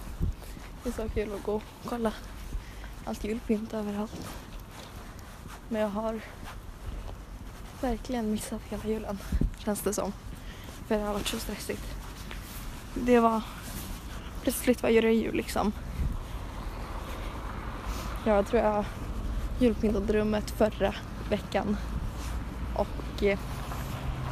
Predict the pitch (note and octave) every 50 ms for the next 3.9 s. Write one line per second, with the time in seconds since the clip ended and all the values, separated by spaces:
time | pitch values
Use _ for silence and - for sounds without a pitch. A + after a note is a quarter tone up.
0 | - - - - - - - - A3 A3+ A3 A3 G#3 G3+ G#3 A3 A3 B3 A3 A3
1 | G#3 G3+ - G#3+ A3 A3 - G3 - G#3 G#3 G3+ - G3 - - - G3 F#3+ -
2 | G3+ - - G3 G3 G3+ - - - - - - - - - - - - - -
3 | - - G#3+ G#3+ - F#3 F3 - - G3+ - - - - - - -